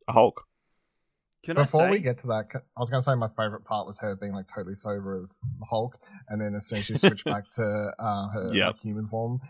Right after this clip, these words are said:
Speaker 3: um, her just being completely
Speaker 1: All the
Speaker 3: drunk and
Speaker 1: alcohol
Speaker 3: nearly
Speaker 1: hitting her.
Speaker 3: falling over, and then we're like, "Oh, metabolism." <laughs> Whatever. It was like, I thought that was a good fun.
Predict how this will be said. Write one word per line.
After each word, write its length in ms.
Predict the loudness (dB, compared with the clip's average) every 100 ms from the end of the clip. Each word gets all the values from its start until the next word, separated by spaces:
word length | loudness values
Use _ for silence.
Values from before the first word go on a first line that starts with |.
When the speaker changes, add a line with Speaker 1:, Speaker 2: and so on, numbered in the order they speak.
| -8
Speaker 3:
um, 180 | -2 0
her 120 | 0 -2
just 180 | -6
being 140 | -6 -8
completely 360 | -6 -2 4
Speaker 1:
All 80 | 6
the 60 | 6
Speaker 3:
drunk 220 | 6 4
and 80 | -2
Speaker 1:
alcohol 120 | 0 0
Speaker 3:
nearly 60 |
Speaker 1:
hitting 240 | 2 2 2
her. 160 | 2
Speaker 3:
falling 140 | 4 4
over, 60 | 2 -8 -12
and 100 | -4
then 100 | -2
we're 120 | 0
like, 160 | 0 -2 -6 2
"Oh, 600 | 10 12 12 12 8 4 -2 -12 _ _ _ _ _ _ 4
metabolism." 840 | 4 6 6 4 -2 -6 -8 -8 8
<laughs> 120 | 10 12
Whatever. 480 | 12 12 12 10 12
It 220 | 12 12
was 80 | 12
like, 260 | 12 10 8 0 -2 -2 0 4
I 80 | 4
thought 140 | 4
that 120 | 2
was 120 | -2 -8
a 20 |
good 140 | -14
fun. 220 | -16 -18